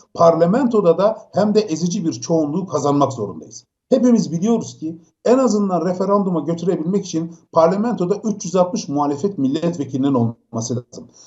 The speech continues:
Yani referanduma gitmesi tercih edilir ama referandumsuz da bir anayasa değişikliği için en az dört yüz milletvekilinin muhalefette olması gerekir. Sayın Davutoğlu şu perspektifi ortaya koyuyor.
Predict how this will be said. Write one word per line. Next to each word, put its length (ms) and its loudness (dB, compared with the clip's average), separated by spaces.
Yani 420 2
referanduma 480 2
gitmesi 380 -4
tercih 280 4
edilir 220 -2
ama 200 2
referandumsuz 720 2
da 100 4
bir 160 2
anayasa 320 0
değişikliği 320 -2
için 260 -4
en 140 2
az 240 0
dört 340 2
yüz 260 -4
milletvekilinin 800 2
muhalefette 640 2
olması 340 0
gerekir. 360 -6
Sayın 340 4
Davutoğlu 400 2
şu 160 -4
perspektifi 520 -2
ortaya 380 -4
koyuyor. 340 -12